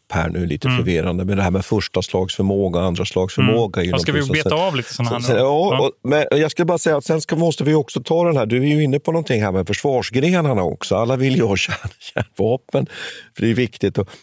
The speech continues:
Speaker 1: den här konkurrensen mellan de amerikanska försvarsgrenarna är ju väldigt spännande. Eh,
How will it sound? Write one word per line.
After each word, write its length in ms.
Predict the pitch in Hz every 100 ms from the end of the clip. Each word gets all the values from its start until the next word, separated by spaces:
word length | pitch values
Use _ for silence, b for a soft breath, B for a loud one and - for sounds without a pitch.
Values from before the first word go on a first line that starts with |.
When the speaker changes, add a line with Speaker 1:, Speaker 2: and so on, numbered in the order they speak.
| -
Speaker 1:
den 160 | 113
här 120 | 110 113
konkurrensen 840 | - 120 147 135 160 175 - 139
mellan 200 | 117 104
de 120 | 101
amerikanska 640 | 101 104 - 98 82 -
försvarsgrenarna 960 | 92 98 135 127 98 120 139 160 147 107
är 40 |
ju 60 | 101
väldigt 160 | 98 -
spännande. 600 | - 101 92 120 113 - 98 - _ _ -
Eh, 220 | 95